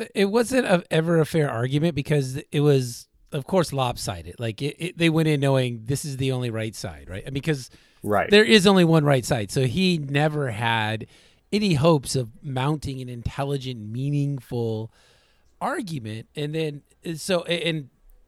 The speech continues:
Speaker 1: but one thing they could have explored, at least in the argument's sake, is, and I don't support this, but just, like, for writing, like,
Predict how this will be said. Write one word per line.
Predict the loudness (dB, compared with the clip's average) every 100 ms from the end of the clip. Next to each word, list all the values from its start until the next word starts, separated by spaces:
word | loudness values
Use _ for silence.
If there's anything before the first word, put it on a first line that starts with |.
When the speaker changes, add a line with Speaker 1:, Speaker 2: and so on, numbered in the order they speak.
| _ _ -16
Speaker 1:
but | -6 0 0 0 -2
one | -2 -2
thing | -4
they | -4
could | -6 -6
have | -4 -4
explored, | -6 -10 -10 -8 -10 -10
at | -6
least | -6 -4
in | -6
the | -6
argument's | -4 -4 -4 -10 -12
sake, | -8 -8 -6 -6
is, | -6 -8 _ _ _ _ _ _ _ _ _ _ _ _ _ _
and | -6 -4
I | -2
don't | 0 -2
support | -2 -2 0 0
this, | 0 -6
but | -8 -6
just, | -4 -4
like, | -6 -8
for | -12
writing, | -6 -4 -4 -6 -10 -12
like, | -14 -16